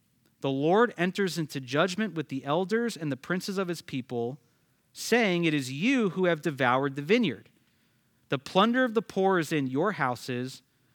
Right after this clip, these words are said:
What do you mean by crushing my people and grinding the face of the poor?'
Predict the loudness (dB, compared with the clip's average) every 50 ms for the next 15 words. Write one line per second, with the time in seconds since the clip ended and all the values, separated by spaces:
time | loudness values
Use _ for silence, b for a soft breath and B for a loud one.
0 | _ _ _ _ _ -4 2 2 4 4 4 2 4 4 4 4 4 4 4 4
1 | 2 2 2 2 2 2 0 0 -2 0 0 0 2 0 -2 -2 0 0 0 0
2 | -2 -4 -8 -8 -8 -4 -2 -4 -2 -2 -2 -4 -4 -2 -2 0 0 0 0 0
3 | -2 -4 -4 -4 -6 -6 -6 -6 -8 -10 -12 -12 -10 -6 -2 -2 -2 -2 -2 -6